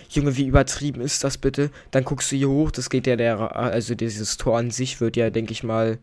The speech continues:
dreißig, zwanzig, dreißig Blöcke groß. Und der Raum oder der Gang nach unten ja dann dementsprechend auch. Und dann läufst du hier runter,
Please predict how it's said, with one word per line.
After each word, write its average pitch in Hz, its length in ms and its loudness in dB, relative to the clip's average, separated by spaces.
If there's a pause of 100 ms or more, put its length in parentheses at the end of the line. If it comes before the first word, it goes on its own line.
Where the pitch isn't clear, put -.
(120)
dreißig, 131 560 -2
zwanzig, 135 380 -2
dreißig 127 380 0
Blöcke 139 220 -2
groß. 147 460 -4 (680)
Und 131 140 0
der 131 80 6
Raum 127 380 4
oder 117 180 2
der 113 140 2
Gang 120 240 -2
nach 123 160 -2
unten 131 280 -4
ja 120 140 2
dann 117 220 -2
dementsprechend 117 600 -2
auch. 120 120 2
Und 117 80 -4
dann 107 100 -2
läufst 117 220 -2
du - 20 -2
hier 117 60 -4
runter, 117 320 -2